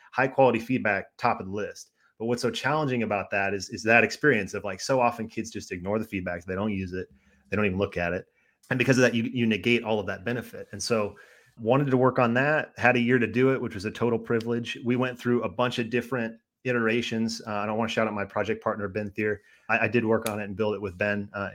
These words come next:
in the L D T program. And I, I'll, I'll save you the story of those different iterations, but eventually we landed on peer feedback as a way to get kids to, first of all, to get feedback quicker, um,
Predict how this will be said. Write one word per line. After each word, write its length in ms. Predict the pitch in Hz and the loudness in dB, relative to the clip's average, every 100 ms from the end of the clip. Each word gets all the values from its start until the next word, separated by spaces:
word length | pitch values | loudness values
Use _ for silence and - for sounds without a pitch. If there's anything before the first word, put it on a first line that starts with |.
| 104 | -10
in 100 | 110 | -8
the 80 | 104 | -4
L 100 | 98 | -2
D 80 | 101 | -4
T 160 | - 104 | -6 -6
program. 420 | 104 98 101 98 _ _ _ _ | -4 -4 -6 -10 _ _ _ _
And 460 | 120 113 110 104 - _ _ - | 4 6 6 2 -6 _ _ -4
I, 80 | |
I'll, 300 | 127 110 123 | 2 4 4
I'll 80 | 123 | 2
save 240 | - 127 117 | 2 2 2
you 60 | |
the 100 | 101 | 0
story 340 | - 120 117 107 | 0 4 4 4
of 60 | |
those 160 | 101 90 | 0 -2
different 240 | 113 117 | -4 -4
iterations, 380 | 110 101 117 107 | 0 2 2 0
but 120 | 98 | -4
eventually 300 | 107 135 139 151 | 0 0 2 2
we 100 | 127 | 4
landed 280 | 123 113 | 4 2
on 160 | 104 98 | -2 -4
peer 200 | - 135 | -2 -2
feedback 460 | 135 98 90 90 95 | -2 -6 -4 -4 -6
as 100 | 98 | -6
a 40 | |
way 180 | 98 101 | -4 -4
to 80 | 95 | -4
get 200 | 107 - | -8 -10
kids 300 | - 98 - _ - | -10 -10 -12 _ -12
to, 320 | - 95 92 _ _ _ _ _ _ _ | -8 -6 -8 _ _ _ _ _ _ _
first 280 | - 175 175 | 2 2 4
of 60 | |
all, 60 | 113 | 2
to 80 | 104 | 2
get 240 | 92 120 | 2 2
feedback 380 | - 113 104 - | 2 0 0 -2
quicker, 480 | - 165 104 104 123 _ - | -4 -2 -2 -4 -8 _ -6
um, 380 | 113 104 95 | -2 0 -2